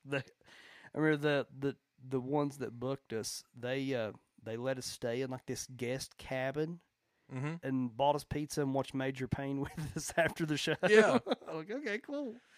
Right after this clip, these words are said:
Speaker 2: I remember that evening that I think we were getting ready to lay down for the evening.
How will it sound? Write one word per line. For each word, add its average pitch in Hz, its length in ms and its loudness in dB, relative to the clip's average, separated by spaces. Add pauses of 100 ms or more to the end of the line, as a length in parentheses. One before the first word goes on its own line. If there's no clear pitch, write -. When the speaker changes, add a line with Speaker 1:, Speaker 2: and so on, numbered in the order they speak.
(580)
Speaker 2:
I 127 60 -2
remember 147 280 4
that 127 200 2 (100)
evening 139 360 4
that 123 120 0
I 113 60 0
think 123 140 -4
we 123 80 0
were 117 320 0
getting 123 180 -2
ready 120 140 0
to 117 60 -2
lay 117 100 0
down 113 180 0
for 120 120 -4
the 117 60 -2
evening. 117 360 -4